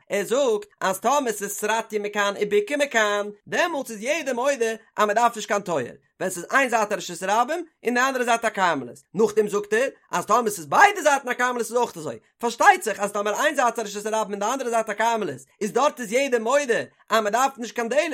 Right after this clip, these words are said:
קלט פון ביידע זאגט, זיינע קרמלעס, וואו איז דער חידוש? זאגט דא די גמרא, הוך איך קומער,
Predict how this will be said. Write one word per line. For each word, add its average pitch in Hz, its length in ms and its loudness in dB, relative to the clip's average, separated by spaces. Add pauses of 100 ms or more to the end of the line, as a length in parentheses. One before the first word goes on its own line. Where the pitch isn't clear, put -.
(160)
קלט 294 300 4
פון 254 260 -6
ביידע 285 260 4
זאגט, 185 280 0
זיינע 170 180 -6
קרמלעס, 165 380 -4
וואו 226 100 -8
איז 202 80 -10
דער 202 100 -2
חידוש? 139 380 -10 (100)
זאגט 175 200 -4
דא 208 200 0
די 185 80 -2
גמרא, 135 320 -6 (200)
הוך 190 200 0
איך 214 120 2
קומער, 226 420 2